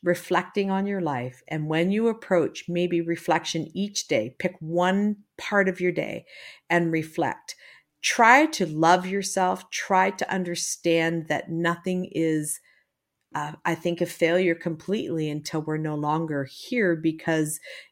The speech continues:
it's something that can speak to us in a way that will help us develop. I hope some of this made some sense. It feels a bit rambly to me, but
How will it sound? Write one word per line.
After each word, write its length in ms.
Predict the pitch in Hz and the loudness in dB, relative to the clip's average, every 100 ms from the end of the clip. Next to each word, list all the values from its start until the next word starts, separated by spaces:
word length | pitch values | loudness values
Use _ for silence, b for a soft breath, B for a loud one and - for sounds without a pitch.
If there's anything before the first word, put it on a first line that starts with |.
| _ | _
it's 240 | 185 175 | 2 2
something 520 | - - 190 190 185 | -4 0 0 2 -2
that 160 | 160 - | -2 -4
can 180 | 165 151 | -4 -4
speak 440 | - - 196 - | -6 -8 -8 -8
to 120 | - | -2
us 220 | 147 143 156 | -2 -2 -6
in 80 | |
a 40 | 151 | -4
way 200 | 151 151 | -4 -2
that 180 | 143 - | -2 -4
will 80 | |
help 320 | 135 - 147 147 | -6 -4 -6 -6
us 100 | - | -8
develop. 600 | - 127 110 - - _ B B | -8 -4 -4 -4 -12 _ B B
I 80 | 269 | 6
hope 360 | 277 349 - - | 8 4 2 4
some 180 | 262 | 6
of 120 | 247 226 | 6 4
this 240 | 233 - | 2 4
made 240 | 208 196 | 2 4
some 180 | 202 190 | 2 2
sense. 400 | 185 185 175 165 | 4 6 6 2
It 180 | - - | -6 -4
feels 240 | 226 226 | 0 0
a 60 | 202 | 2
bit 180 | 185 - | 0 0
rambly 640 | 160 165 170 170 165 160 | 0 4 4 2 0 0
to 100 | 160 | -2
me, 260 | 170 170 165 | -2 0 0
but 320 | 160 160 - | 2 2 2